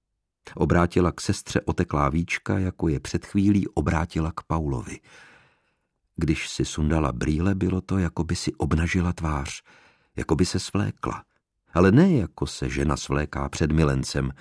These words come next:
spíš jako před lékařem, svalujíc na něho všechnu odpovědnost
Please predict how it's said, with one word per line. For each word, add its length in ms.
spíš 420
jako 300
před 320
lékařem, 680
svalujíc 680
na 120
něho 240
všechnu 420
odpovědnost 800